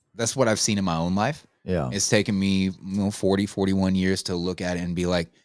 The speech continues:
Speaker 1: in the moments where I suffered the most, that I hated the most, and I was like, "This is, bleh, why can't things be perfect? Why can't they be right? Why can't they be what I want them to be instead of what is?"
Speaker 2: Yeah.
Speaker 1: And fight against that.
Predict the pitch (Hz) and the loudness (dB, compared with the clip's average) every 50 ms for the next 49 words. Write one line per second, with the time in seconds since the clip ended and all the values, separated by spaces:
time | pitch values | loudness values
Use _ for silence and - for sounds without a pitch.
0 | _ _ _ _ _ _ _ _ - 110 113 107 92 92 95 101 104 104 101 98 | _ _ _ _ _ _ _ _ -4 -2 0 2 2 4 4 4 4 4 2 2
1 | - 95 87 85 80 - - 95 90 - 98 80 80 78 80 80 85 92 98 101 | 0 -2 -2 0 0 0 0 -2 -2 -4 -6 -8 -8 -8 -6 -6 -6 -4 -6 -6
2 | - - - _ - 90 85 85 78 80 85 90 90 92 95 85 92 92 95 95 | -8 -10 -12 _ -12 -8 -6 -6 -6 -6 -6 -8 -6 -6 -6 -6 -6 -6 -4 -4
3 | 95 98 98 - - 85 87 85 82 80 76 78 76 67 71 85 82 69 76 78 | -4 -4 -6 -6 -8 -8 -6 -6 -6 -4 -4 -6 -6 -6 -6 -8 -8 -6 -8 -10
4 | 71 78 82 92 90 87 82 85 85 85 85 82 82 87 90 - - 101 85 82 | -10 -8 -6 -4 -2 -2 -2 -2 -2 -4 -4 -4 -4 -4 -4 -4 -6 -8 -8 -6
5 | - 87 87 80 - 90 80 - - 104 95 90 - 90 85 - - 82 85 - | -4 -4 -4 -4 -4 -6 -6 -2 0 2 2 2 0 -2 -6 -6 -8 -10 -8 -8
6 | 95 82 - 80 69 80 80 78 92 95 92 90 101 104 - - 110 95 - 95 | -8 -10 -8 -10 -10 -10 -8 -2 -2 -2 0 0 0 -2 -2 -2 -4 -4 -4 -4
7 | 87 95 90 85 80 - 85 80 82 80 78 90 117 151 165 - - 98 92 - | -2 -2 -2 -2 -2 -4 -4 -6 -4 -6 -2 0 2 2 2 2 0 -2 -2 -2
8 | 90 82 90 90 87 87 80 87 95 - - - 90 92 87 82 85 90 87 85 | -2 0 0 0 0 0 -2 -2 -2 -2 -2 0 0 -2 -2 -2 -2 -2 -2 -2
9 | 80 - _ _ _ _ _ _ _ _ _ - 95 92 95 101 120 120 - - | -2 -6 _ _ _ _ _ _ _ _ _ -2 0 2 4 4 2 2 -2 -4
10 | 131 - - 98 92 85 76 87 92 92 - - 101 101 95 92 80 98 104 110 | -6 -6 -4 -2 0 0 0 -2 -4 -4 -2 -2 0 0 0 -2 -4 -4 -4 -4
11 | - - 127 123 123 123 - | -4 0 0 2 2 0 -2